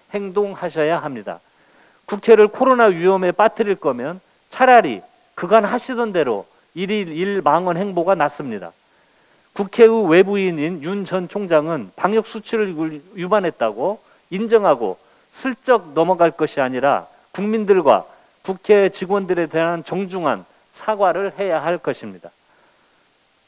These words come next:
어, 한 말씀 더 드리겠습니다. 윤석열 전 총장은 부산일보 인터뷰에서 일본에서는 후쿠시마 원전이, 원전이 폭발한 것이 아니라 지진하고 해일이 있어서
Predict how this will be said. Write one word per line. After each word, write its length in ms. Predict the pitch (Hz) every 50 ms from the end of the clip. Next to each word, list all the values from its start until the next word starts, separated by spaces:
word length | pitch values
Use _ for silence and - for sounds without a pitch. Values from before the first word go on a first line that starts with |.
| _ _
어, 60 | -
한 160 | 143 - 196 214
말씀 260 | 226 220 - 180 160
더 120 | - 165 180
드리겠습니다. 640 | 185 165 156 139 131 - - 113 101 92 90 87 _ _ _ _ _ _ _ _ _ _ _ _ -
윤석열 640 | 156 190 214 196 220 226 220 220 220 220 214 190
전 220 | - - 196 202 180
총장은 580 | - 226 240 233 220 226 208 190 190 202 190 -
부산일보 640 | - - 180 165 208 226 214 208 202 208 175 175 175 156
인터뷰에서 920 | 151 170 165 - 190 175 160 147 135 127 123 113 - 135 117 95 82 - _ _ _ _ _ _ _ _ _ _ -
일본에서는 920 | 156 175 208 202 196 208 196 180 156 - 147 135 131 151 156 123 95 82 - _ _ _ _
후쿠시마 540 | - 220 _ - 277 254 - 240 226 214 208
원전이, 720 | 180 143 151 165 170 170 180 165 160 165 175 175 170 - _ _ _
원전이 680 | 139 139 147 175 175 175 185 165 139 123 147 196 113 _ _ _ _ _ _ _ _ -
폭발한 500 | 247 - - - 247 226 220 208 190 180
것이 240 | 180 - - 139
아니라 480 | 123 117 113 110 113 131 123 98 82 - _ _ _ _ _ _ _ _ _ _ _ _ _ _ _ _
지진하고 720 | - - 190 180 185 214 220 208 208 190 180 180 196 180
해일이 420 | - 196 285 330 320 311 262 220 170
있어서 600 | 143 - - 143 123 - 123 120 110 87 76